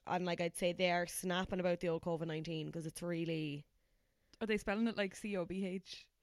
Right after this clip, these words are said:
Speaker 1: They should have.
Speaker 2: <laughs>
Speaker 1: They, and they should if they haven't. Um,
Speaker 2: They're missing
Speaker 1: do you
Speaker 2: the trick
Speaker 1: know,
Speaker 2: if they
Speaker 1: do you know what Cove was called? So Cove was a three names. So it's at Cove, C O P H, which it has now, Cove, C O V E, and Queenstown when
Speaker 2: <laughs>
Speaker 1: fucking,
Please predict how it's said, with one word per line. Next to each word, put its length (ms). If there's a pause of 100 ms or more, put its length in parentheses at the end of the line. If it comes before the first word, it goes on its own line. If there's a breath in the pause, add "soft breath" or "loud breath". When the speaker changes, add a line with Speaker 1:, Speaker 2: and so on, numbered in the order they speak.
(360)
Speaker 1:
They 120
should 360
have. 160 (240)
Speaker 2:
<laughs> 220
Speaker 1:
They, 380
and 200
they 80
should 360
if 80
they 100
haven't. 580 (100)
Um, 720
Speaker 2:
They're 140
missing 220
Speaker 1:
do 100
you 60
Speaker 2:
the 60
trick 60 (100)
Speaker 1:
know, 60
Speaker 2:
if 60
they 280 (120)
Speaker 1:
do 100
you 40
know 80
what 200 (120)
Cove 340
was 320
called? 360
So 100
Cove 260
was 80
a 80
three 300
names. 300
So 60
it's 120
at 120
Cove, 320
C 180
O 80
P 180
H, 240
which 120
it 40
has 180
now, 280 (300 soft breath)
Cove, 420
C 220
O 80
V 100
E, 380 (240 soft breath)
and 120
Queenstown 840
when 200
Speaker 2:
<laughs> 120
Speaker 1:
fucking, 440